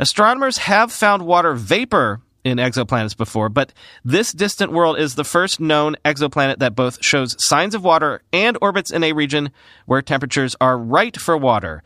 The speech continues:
if there's enough of it to flow in liquid form. According to new research published today, astronomers have stretched the famous Hubble Space Telescope's limits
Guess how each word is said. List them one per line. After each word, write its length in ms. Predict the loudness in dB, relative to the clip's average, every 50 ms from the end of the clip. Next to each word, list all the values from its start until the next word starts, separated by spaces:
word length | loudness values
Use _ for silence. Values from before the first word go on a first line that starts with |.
| -20 -20 -20 -20 -8 -4
if 160 | -2 -2 0
there's 220 | 0 0 0 0 0
enough 260 | 0 2 2 2 2
of 160 | 0 0 2
it 200 | 0 0 -2 -6 _ -4
to 120 | -2 -2
flow 380 | -2 -2 -2 0 2 2 2 0
in 200 | -2 -2 -2 -2
liquid 300 | -2 -2 -2 -4 -4 -2
form. 380 | -2 -2 0 0 -2 -6 -10 _ _ _ _ _ _ _ _ _ _
According 360 | -8 -2 0 0 0 0 0 -2
to 120 | -4 -2
new 160 | -2 -2 -2
research 440 | -2 -2 -2 0 0 -2 -2 -4 -2
published 360 | 0 0 0 2 0 -4 -2
today, 480 | -2 -2 0 2 2 2 2 2 0 -2 -4
astronomers 520 | -6 -2 0 2 2 2 2 0 -2 0
have 180 | 0 0 0 -2
stretched 500 | -4 -4 0 0 0 0 -2 -6 -10 -12 _ -20 -20 _ _
the 100 | -4 -4
famous 340 | -2 -2 -2 -2 -2 -2 -2
Hubble 300 | 0 0 0 -2 -4 -8 _ _
Space 400 | -8 -8 -4 -2 0 0 0 -2
Telescope's 540 | -2 0 0 0 0 0 -2 -2 -2 -2 -4
limits 480 | -2 0 0 2 2 0 -2 -4 -8